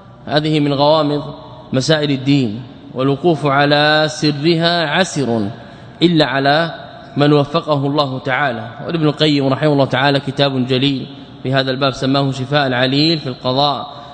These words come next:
والقدر والحكمة و-، والتعليل، وجدير بعناية به.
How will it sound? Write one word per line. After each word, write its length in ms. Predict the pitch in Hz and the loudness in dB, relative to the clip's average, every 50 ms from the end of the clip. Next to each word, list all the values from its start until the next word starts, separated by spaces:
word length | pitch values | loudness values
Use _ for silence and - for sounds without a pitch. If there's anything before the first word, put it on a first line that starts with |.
| - - - | -14 -6 -2
والقدر 560 | 131 131 123 - 143 151 151 147 139 139 139 | -2 -2 0 2 0 0 2 2 0 2 2
والحكمة 480 | 131 123 - 151 151 147 143 135 131 127 131 | 2 0 0 -4 -4 -2 0 0 0 0 0
و-، 520 | 127 123 131 135 135 139 139 139 - - | 0 2 2 2 2 0 -2 -4 -6 -6
والتعليل، 680 | 120 123 - - 123 113 117 120 135 139 135 123 104 104 117 - - - - - 123 | -6 -6 -4 -4 -2 -2 0 2 4 4 4 2 0 -2 -6 -10 -12 -14 -12 -10 -8
وجدير 360 | 117 120 117 123 135 139 139 | -6 -4 0 2 2 4 4
بعناية 1000 | 127 123 120 135 139 151 147 - - - - - - 156 127 131 131 131 127 120 - | 4 4 4 2 2 0 -2 -6 -14 -18 -18 -12 -4 0 0 2 2 0 -2 -4 -6
به. 260 | 123 113 113 110 113 | -6 -6 -6 -6 -6